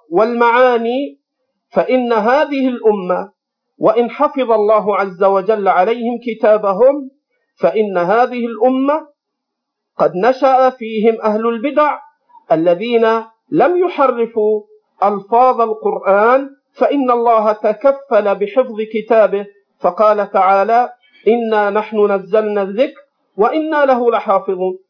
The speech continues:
ولكن عمدوا فحرفوا معاني الكتاب. ولذلك النبي صلى الله عليه وسلم كما أخرج الإمام أحمد من حديث أبي سعيد الخدري وصححه الألباني وغيره،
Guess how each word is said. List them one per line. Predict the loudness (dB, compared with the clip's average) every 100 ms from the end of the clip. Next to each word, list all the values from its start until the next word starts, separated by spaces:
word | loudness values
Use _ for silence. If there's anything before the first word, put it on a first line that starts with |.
| _ _
ولكن | -2 2 2 2 0 -2 0
عمدوا | 2 4 2 2 -2 -2 -4 -8 _ _
فحرفوا | -4 -2 0 -2 2 0 0 -2 -2 -4 _ -6 0
معاني | 2 2 2 0 -2 -2
الكتاب. | -2 -4 -8 -2 -2 -2 -6 _ _ _ _ _ _
ولذلك | 0 2 2 2 2 2 0 -2 0 -2 -6 _ _ _ -6
النبي | 0 0 0 -4
صلى | -2 0 2
الله | 2
عليه | 2 2
وسلم | 0 -2 -4 -2 0 0
كما | -2 0 0
أخرج | -2 -4 -4
الإمام | -4 0 0 0
أحمد | 0 -2 -2 -2 -2 -4 _ _ -12
من | -4
حديث | -4 -4 -2
أبي | 0 -2
سعيد | -2 -2 -2
الخدري | -4 -2 -2 -2 -4
وصححه | -4 -4 -6 -4 -2 0
الألباني | -2 -2 -2 -2 0 0
وغيره، | 0 -2 -2 -4 -8